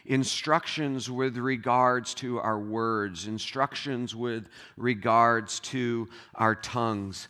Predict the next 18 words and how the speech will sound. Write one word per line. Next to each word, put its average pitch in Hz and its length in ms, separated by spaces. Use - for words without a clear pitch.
Uh, 104 240
chapter 127 380
ten, 117 520
for 110 300
instance, 98 760
just 107 300
says, 107 420
"The 113 100
one 135 260
who 123 180
conceals 131 800
hatred 139 580
has 101 320
lying 117 560
lips. 120 440
Whoever 113 500
utters 107 260
slander 139 760